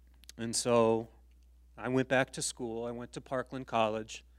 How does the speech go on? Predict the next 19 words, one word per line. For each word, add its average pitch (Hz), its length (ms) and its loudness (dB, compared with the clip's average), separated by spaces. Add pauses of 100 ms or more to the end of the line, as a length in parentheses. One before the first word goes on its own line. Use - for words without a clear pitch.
(1400)
and 143 200 6
went 165 180 8
and 151 80 0
talked 143 280 2
to 151 60 -2
the 135 100 0
career 139 280 4
counselor 127 600 2
and 131 120 0
decided 123 500 2
that 117 180 4
I 113 80 6
was 113 180 -2
gonna 117 180 -6
become 117 360 -6
an 113 80 -6
occupational 123 800 -8
therapy 113 440 -4
assistant. - 600 -12